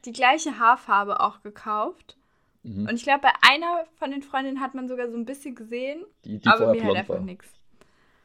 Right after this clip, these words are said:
Speaker 2: Da
Speaker 1: Ja.
Speaker 2: hat man einen Unterschied gesehen. Hat.
Speaker 1: <laughs> Da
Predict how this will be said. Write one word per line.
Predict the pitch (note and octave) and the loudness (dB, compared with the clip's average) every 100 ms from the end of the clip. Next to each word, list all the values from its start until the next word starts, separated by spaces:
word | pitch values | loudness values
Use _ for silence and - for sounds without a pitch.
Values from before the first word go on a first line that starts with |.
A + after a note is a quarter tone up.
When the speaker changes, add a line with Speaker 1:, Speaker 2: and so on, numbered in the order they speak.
| _ _ _ - | _ _ _ -6
Speaker 2:
Da | A#2 | 2
Speaker 1:
Ja. | A2 | 4
Speaker 2:
hat | |
man | A#2 | 6
einen | G2+ A#2+ | 6 6
Unterschied | G#2 - E2+ | 2 -4 -10
gesehen. | D#2+ E2+ E2 | -10 -10 -8
Hat. | E2+ F4+ | -2 -2
Speaker 1:
<laughs> | D#4 D#4 - - - | -2 -8 -20 -16 -4
Da | D4 E4 | -2 -2